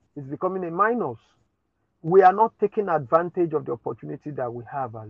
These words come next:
youth. Where you look at situations, you continue to have recycled leadership, but unfortunately, rather than engaging, uh, uh, uh, the leadership in the country,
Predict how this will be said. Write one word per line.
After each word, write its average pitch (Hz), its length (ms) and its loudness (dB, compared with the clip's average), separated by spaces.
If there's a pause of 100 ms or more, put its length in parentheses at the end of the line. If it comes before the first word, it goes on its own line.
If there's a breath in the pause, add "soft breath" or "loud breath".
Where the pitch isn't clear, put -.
(120)
youth. 120 140 -18 (840)
Where 190 320 8
you 190 160 0
look 185 500 0
at 156 260 2
situations, 190 920 0 (360)
you 156 240 4
continue 202 420 0
to 175 160 2
have 185 240 4
recycled 190 760 2
leadership, 180 500 -4 (480)
but 240 180 8
unfortunately, 214 1000 2 (400)
rather 240 300 2
than 196 280 0
engaging, 233 880 -2 (460)
uh, 165 300 4
uh, 160 220 4
uh, 147 440 0 (140)
the 156 80 -8
leadership 196 560 0
in 156 120 -10
the 147 100 -14
country, 175 460 -10